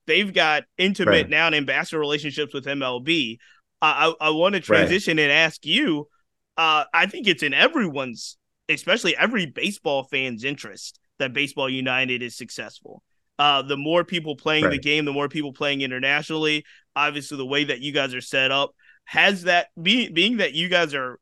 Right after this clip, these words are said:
Speaker 1: are, are a growing upstart and really making things happen now, has it been, uh, you know, a positive kind of relationship with players li-, that are c-, connected even closer to M L B, like Nick Swisher and Ryan Howard that's in the cat program?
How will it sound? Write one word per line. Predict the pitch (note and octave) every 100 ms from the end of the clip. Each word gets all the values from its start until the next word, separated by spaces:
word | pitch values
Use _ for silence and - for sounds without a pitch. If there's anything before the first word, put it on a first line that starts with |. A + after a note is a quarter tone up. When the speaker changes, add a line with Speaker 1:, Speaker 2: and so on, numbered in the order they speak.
| -
Speaker 1:
are, | C3+
are | C3 C#3+
a |
growing | C#3+ C#3 F3 F#3+ F3+ D3+
upstart | D#3+ E3 - D3 C3+ C3
and | C#3+ C#3 D#3
really | G3+ F#3
making | D#3+ D#3 D#3+ D3+
things | C#3+ C3
happen | C#3 C#3+ C#3+ C3
now, | D3 F#3 C3 B2 _ _ _ _
has | D3+ E3 E3
it | C3+
been, | D3 D3+ F3 F3+ -
uh, | D3 C#3+ C#3 C3+ B2 _ -
you | F3 F3+
know, | C#3
a | C#3
positive | B2+ - D3+ D#3 E3 E3 D#3
kind | D#3+ D#3
of |
relationship | C#3+ C3 D3 D#3+ D3 D#3+ C#3
with | C3 -
players | C#3+ D#3 D#3 -
li-, | C#3 C#3+
that | C#3+ C#3
are | C3+ B2+ - _ _ _
c-, | - _
connected | - E3 D#3 D#3+ C#3+
even | D3+
closer | C3+ D3+ D#3 D#3+ D#3
to | C#3+ D#3 D3+
M | D3 C#3+
L | C#3
B, | C3+ C#3
like | C3+ C3 C3+
Nick | C#3+ C3
Swisher | D3 C#3+ C#3+ C#3
and | C3+
Ryan | C3+ C3
Howard | B2 - C3+
that's | B2+
in | C#3
the | C3+
cat | C#3 -
program? | D#3+ -